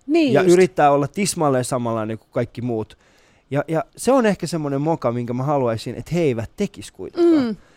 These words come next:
Speaker 2: Et mä oon valmis tekemään ihan minkä tahansa, että he, et he niin kuin poistuisivat siitä, että, et okei, ei mun tarvi olla samanlainen kuin kaikki noi muut. Mä oon mennä sitä mun omaa polkua.
Speaker 1: Niin. Niin ja sit se, se,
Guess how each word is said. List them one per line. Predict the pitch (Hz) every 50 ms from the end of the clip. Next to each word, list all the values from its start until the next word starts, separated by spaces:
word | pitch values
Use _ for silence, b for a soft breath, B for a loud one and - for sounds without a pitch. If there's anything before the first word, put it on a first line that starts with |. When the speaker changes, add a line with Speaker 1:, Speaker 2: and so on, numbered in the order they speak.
| b b b
Speaker 2:
Et | 139 156
mä | 185 214
oon | 214 196
valmis | 233 233 226 202 185 -
tekemään | - 196 - 196 180 185 180 175 202
ihan | 240 247 220 196 180 156
minkä | 151 143 131 127 127 131
tahansa, | - - 151 143 139 120 107 104 110 95 - - _
että | 127 123 - 131 135
he, | 117 - - _ -
et | 127 - -
he | 143 135
niin | 135 127
kuin | 120 - 127 127 123 - - - - _
poistuisivat | 170 180 175 156 - - 131 120 117 - 123 113 113 110 -
siitä, | - 127 120 110 - 110 107
että, | 107 - -
et | 113 -
okei, | 147 139 - 160 127 110 143
ei | 151
mun | 151 151 147
tarvi | - 156 143 139 127 127
olla | 123 120
samanlainen | 117 - 139 135 135 120 113 104 113
kuin | - - 107
kaikki | - 113 107 - 120
noi | 113 113 113
muut. | 123 127 123 107 - b b b b b b -
Mä | 139
oon | 147 139 139
mennä | 139 135 131 123
sitä | 120 - - 127
mun | 135 143 156
omaa | 139 113 90 85
polkua. | - - - - - - - - _ _ -
Speaker 1:
Niin. | 269 302 277 254 226 226 - B B B B B B B B B B B B B B B
Niin | 277 294
ja | 311
sit | - 339 -
se, | - 453 466 440 - - _ _ _ _ -
se, | - -